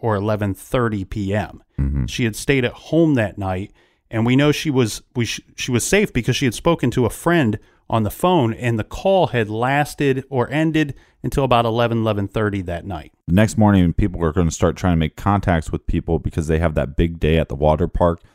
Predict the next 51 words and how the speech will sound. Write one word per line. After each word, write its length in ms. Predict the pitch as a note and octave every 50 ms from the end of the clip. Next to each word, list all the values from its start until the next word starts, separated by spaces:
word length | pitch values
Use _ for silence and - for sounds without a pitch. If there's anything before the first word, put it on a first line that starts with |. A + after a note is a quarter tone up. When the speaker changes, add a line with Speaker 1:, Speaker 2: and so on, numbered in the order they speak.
| _ _ _
Speaker 2:
kind 180 | - G2 F#2
of 60 | D#2+ D2
a 60 | C#2
celebration 760 | - - - E2 E2+ E2 C#2 D#2+ D#2+ D#2+ E2 - - D#2+ D2+
for 120 | - -
graduating 640 | - - - D#2 D2 C#2+ - D2+ C#2 C#2 C2+ C2+ C2+
high 180 | C#2 D2 C#2 C2
school. 360 | - - - - - - - _ _ _ _ _ _ _ -
Speaker 1:
Yeah, 160 | C#3+ C3 A2+ G2
so 240 | - - D3+ C3+ B2
around 300 | B2 D3+ D#3 D3+ D3+ - -
eight 180 | C#3+ D3+ D3+ C#3+
A 240 | C3+ C3 A#2 A#2+
M, 220 | C3 C3 A#2+ G#2+ G2+
friends 320 | - - C#3 C3 B2+ A2+
of 100 | A2+ G#2
Stacy 460 | - - C#3+ B2 A2+ G#2+ - A#2+ A2
and 100 | G2+ F#2+
Susie's, 400 | - - C3+ C3 A#2 G#2+ G2+ F#2+
they 160 | - A2+ A#2 A#2+
start 320 | - - B2+ G#2+ G#2 -
calling 320 | - - A#2+ A2+ G#2 G2
Susie's 460 | F#2 - - A2+ G2 F2 F#2+ F2+ E2+ -
house. 480 | - D3 D3 C3 G2+ F#2+ - - - _ _ _ _ _ _ _
Uh, 300 | - C3 A#2 G#2+ F#2+ F2+ F2+ - - - -
they 180 | D3 A2+ B2+ A#2+
were 160 | A2 A2+ G#2
still 300 | - - - F#3+ F3 D3+
planning, 440 | - - - F#3+ F#3+ D#3 B2+ B2 D3
even 160 | F#3+ G3+ A3
though 100 | G3+ F#3
they 100 | E3+ D#3
didn't 160 | D3 C#3+ A#2+
go 80 | B2 C3+
to 60 | C3+
the 100 | B2 G3+
hotel, 320 | D3+ A#2 G#2+ - A2 G2
they're 140 | F#2 G2+ G2+
still 200 | - - F#3 D#3+
planning 360 | - - C#3 B2+ A#2+ A#2 A2+
on 160 | A2 G2+ G2+ G2
going 240 | A2+ A2+ A2+ G#2+
to 80 | G2 F#2
the 100 | E2+ F2+
water 260 | G2+ B2+ C3 C3+ C#3
park, 320 | A#2+ - C#3 C3 B2 A#2+ -
going 220 | - G#2+ G#2 G2+
to 80 | G2 -
Silver 320 | - - A#2 G#2+ G2+ F#2+
Dollar 300 | F2 F#2+ F2+ F2 F2 E2+
City 440 | - - - D3+ C#3 C3+ C3+ C3